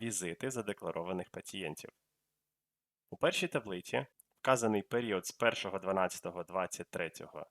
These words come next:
по перше дванадцяте двадцять четверте. За потреби ви можете змінювати дати такого періоду, вказати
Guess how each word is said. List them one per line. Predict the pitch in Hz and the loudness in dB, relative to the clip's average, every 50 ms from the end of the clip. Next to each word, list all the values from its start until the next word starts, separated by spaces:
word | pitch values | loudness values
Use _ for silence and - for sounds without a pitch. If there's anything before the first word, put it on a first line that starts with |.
| _ _ _ _ _ _ _ _ _ | _ _ _ _ _ _ _ _ _
по | - 92 | -8 -8
перше | - - 98 95 - - - 87 | -4 -2 -2 -2 -2 -4 -6 -6
дванадцяте | 82 85 85 85 80 - - - 85 | -6 -4 -2 -2 -2 -2 -4 -8 -6
двадцять | 85 90 92 - - - | -6 -6 -6 -6 -6 -6
четверте. | - 135 - - 170 202 - - - 113 | -6 -6 0 2 2 0 2 0 -4 -6
За | 95 - - 110 107 117 | -6 -8 -6 0 0 2
потреби | - - 139 - 139 135 131 120 110 | 2 0 0 2 4 4 4 4 0
ви | 98 101 98 | -2 -4 -2
можете | 107 110 104 - - - 95 | 0 0 0 0 -4 -6 -8
змінювати | 87 95 101 101 98 92 82 82 82 - - 90 | -6 -2 0 0 2 2 0 0 -2 -4 -6 -6
дати | 82 - 85 85 - 92 | -2 -2 -2 -2 -2 -6
такого | - 113 - - 131 139 151 | -8 -8 -6 -4 -4 -4 -4
періоду, | - - 151 151 160 156 156 156 147 - 147 147 - _ _ _ _ _ _ _ | -4 -4 -4 -4 -2 -2 -4 -4 -4 -6 -10 -12 -12 _ _ _ _ _ _ _
вказати | _ - 107 107 117 110 - - 98 90 85 - - | _ -2 4 4 6 4 4 2 0 0 0 -2 -6